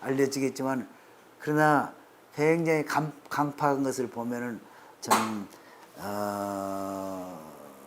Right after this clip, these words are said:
우리가 하나님의 말씀을 이렇게 들을 수 있고 또 이스라엘을 또 얘기할 수 있고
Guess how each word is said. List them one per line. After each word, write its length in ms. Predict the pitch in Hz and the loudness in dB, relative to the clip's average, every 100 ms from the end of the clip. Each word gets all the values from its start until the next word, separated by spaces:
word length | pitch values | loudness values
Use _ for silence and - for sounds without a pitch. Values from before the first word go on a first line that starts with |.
| 69 - 71 69 - - - - - | -20 -20 -20 -18 -18 -16 -16 -14 -6
우리가 300 | 120 120 117 | 0 4 6
하나님의 480 | 127 143 127 120 117 | 6 4 4 4 6
말씀을 760 | 117 120 - 117 117 110 95 | 6 6 4 2 2 2 0
이렇게 600 | 110 113 104 123 131 151 - - - - | -4 -4 0 2 2 2 -4 -20 -20 -14
들을 240 | - 165 175 | 4 6 6
수 160 | - | 2
있고 380 | 139 - 120 - - - - - - - | -2 -2 -6 -8 -10 -20 -20 -20 -20 -2
또 180 | 117 120 | 2 4
이스라엘을 960 | 135 139 156 139 127 120 131 151 147 - - - | 4 4 6 8 8 8 6 6 2 -14 -20 -6
또 120 | - 123 | -2 6
얘기할 480 | 139 160 156 147 135 | 8 10 10 8 6
수 140 | 120 | -4
있고 300 | 104 - | -6 -8